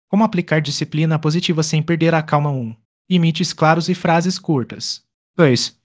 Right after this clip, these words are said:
explique o motivo com poucas palavras. Três,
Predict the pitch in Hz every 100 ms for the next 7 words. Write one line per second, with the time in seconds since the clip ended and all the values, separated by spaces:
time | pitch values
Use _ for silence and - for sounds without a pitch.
0 | _ _ 190 156 156 151 156 147 131 139
1 | 156 143 127 135 - 139 143 123 113 -
2 | - _ _ _ 220 160 - -